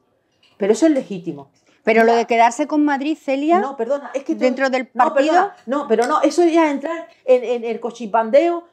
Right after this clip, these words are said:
Speaker 1: de los
Speaker 2: No, eso lo ha
Speaker 1: titulares de los
Speaker 2: dicho ella,
Speaker 1: periódicos.
Speaker 2: eso
Speaker 1: No,
Speaker 2: lo ha
Speaker 1: no, no,
Speaker 2: dicho
Speaker 1: vamos a ver.
Speaker 2: ella.
Speaker 1: No, no, no, ella no ha dicho eso exactamente. Vamos a ver, vamos a ver, don Ma-, don José María Aznar era presidente de Castilla y León.
Speaker 2: Sí,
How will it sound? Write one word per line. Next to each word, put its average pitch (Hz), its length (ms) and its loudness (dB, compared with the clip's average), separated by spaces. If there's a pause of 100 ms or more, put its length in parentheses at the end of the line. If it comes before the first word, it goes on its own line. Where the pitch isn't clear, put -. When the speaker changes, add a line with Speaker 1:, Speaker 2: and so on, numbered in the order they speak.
Speaker 1:
de 226 180 2
los 226 100 6
Speaker 2:
No, 320 260 4
eso 220 180 -4
lo 247 60 6
ha 269 120 6
Speaker 1:
titulares 277 60 4
de - 60 4
los 269 100 2
Speaker 2:
dicho 339 120 8
ella, 403 280 4
Speaker 1:
periódicos. 269 160 2
Speaker 2:
eso 311 120 -2
Speaker 1:
No, 320 80 4
Speaker 2:
lo 339 80 6
ha 339 40 6
Speaker 1:
no, 381 80 0
no, 320 60 -2
Speaker 2:
dicho - 100 -6
Speaker 1:
vamos 294 120 6
a 320 80 2
ver. - 100 -2
Speaker 2:
ella. 240 220 0
Speaker 1:
No, 277 160 -8
no, 254 180 -8
no, 208 360 -12
ella 330 180 0
no 330 60 0
ha 277 40 -2
dicho 247 240 -6
eso 196 160 -6
exactamente. 147 600 -12 (200)
Vamos 285 240 0
a 214 40 0
ver, 175 160 -4 (440)
vamos 277 220 0
a 262 40 0
ver, 202 220 -4
don 240 260 -4
Ma-, 233 180 -10
don 226 140 -6
José 226 220 -16
María 311 220 -4
Aznar 277 380 -12 (680)
era 233 180 0
presidente 247 460 2
de 254 60 2
Castilla 214 340 -2
y - 20 -2
León. 185 300 2
Speaker 2:
Sí, 202 420 -2